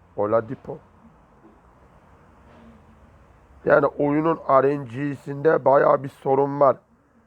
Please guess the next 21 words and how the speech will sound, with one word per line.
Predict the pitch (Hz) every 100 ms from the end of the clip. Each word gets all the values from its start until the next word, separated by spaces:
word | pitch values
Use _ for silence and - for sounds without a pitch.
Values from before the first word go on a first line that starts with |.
| _ -
Mükemmel | 131 135 147 143 143 156 147 -
atış | 135 - 160 - - _
attığım | 131 - _ - 135 139 139 -
en | 147 143
az | 139 117 - _ _ _ _ _ _ _ _ _ _ _ _ _
dört | 127 123 - -
beş | 147 - -
atış | 127 - 131 -
bak. | 113 - _ _ _ _ _ _ _ _ _ - -
Görüyor | - 147 180 196
musun | 147 127
bak | 120 110 -
bak. | 113 - _ _ _ _ _ _ _ _ _ _ _ _ _ - - _ - -
Bize | 120 123 208 - - 107
blok | - 180 - -
atıyor. | 196 - 214 571 - -
Benim | - 143 180
Malin | 165 127 131 143 165 170 131
var | 127 151 - _
ki | - 110 107 - _ -
acayip | 110 98 _ - 123 120 139